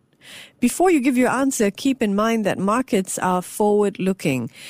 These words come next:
and S I A Engineering shares are up seventeen percent since the beginning of the year. So, what is your answer? Well, D B S Group Research has given its reply. It is downgrading the stock.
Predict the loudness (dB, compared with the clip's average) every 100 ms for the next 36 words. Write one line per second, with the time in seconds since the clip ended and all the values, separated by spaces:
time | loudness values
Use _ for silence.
0 | -10 -4 0 0 0 0 0 0 0 0
1 | 2 2 2 0 0 0 0 -2 -2 -2
2 | -4 -2 0 2 0 0 0 0 0 -2
3 | -2 0 0 0 -2 -2 0 0 0 0
4 | -2 -2 -4 -4 -2 0 2 2 -2 _
5 | -6 0 0 -2 _ _ _ _ -2 0
6 | 0 0 0 -2 -2 -4 _ _ -20 -16
7 | -16 -4 2 2 4 4 4 2 0 -2
8 | 0 0 0 2 -2 0 -2 0 0 0
9 | -2 -2 -4 0 0 0 0 0 0 0
10 | 0 2 4 4 2 -2 -6 -6 -2 -2
11 | -4 -14